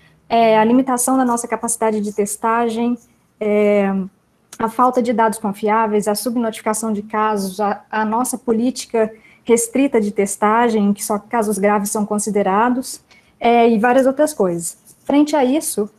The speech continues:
é, o foco principal deste trabalho é desenvolver um modelo C I D generalizado, é, que leva implicitamente em consideração medidas de quarentena. E, além disso, é, a gente espera estimar a resposta do espalhamento da covid dezenove, levando em consideração,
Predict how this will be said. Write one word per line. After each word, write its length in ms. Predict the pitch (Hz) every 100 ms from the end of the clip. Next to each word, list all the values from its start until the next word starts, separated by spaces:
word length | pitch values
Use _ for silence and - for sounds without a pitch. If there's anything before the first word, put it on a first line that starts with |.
| _ _
é, 260 | 226 233 233
o 80 |
foco 300 | 240 262 269
principal 440 | 277 285 285 254 247
deste 260 | 254 -
trabalho 400 | - 269 240 247
é 40 | 269
desenvolver 520 | 208 240 240 233 226
um 40 |
modelo 340 | 233 247 208 226
C 220 | 233 226
I 120 | 220
D 260 | 202 208 214
generalizado, 920 | 208 208 208 226 254 220 214 247 277 - _ _ _ -
é, 220 | - 233 233
que 140 | 294
leva 280 | 277 269 269
implicitamente 720 | 269 285 - 285 262 247 254
em 40 |
consideração 640 | 247 247 226 247 240 240
medidas 420 | 247 240 254 262 247
de 80 |
quarentena. 680 | 247 254 262 277 196 170 170 - _ _ _ _
E, 120 | 240 233
além 220 | 240 254
disso, 420 | 226 262 - 277 - - - _
é, 240 | 233 233
a 60 | 226
gente 200 | 233 240
espera 320 | 269 - 226
estimar 440 | 233 - 285 233 233
a 80 |
resposta 480 | 233 254 - 202 220
do 40 | 202
espalhamento 540 | - 220 220 202 208
da 80 | 202
covid 320 | 208 202 196
dezenove, 540 | 190 208 214 202 208
levando 340 | 226 220 214 220
em 60 |
consideração, 880 | 233 226 214 220 240 240 - 208 226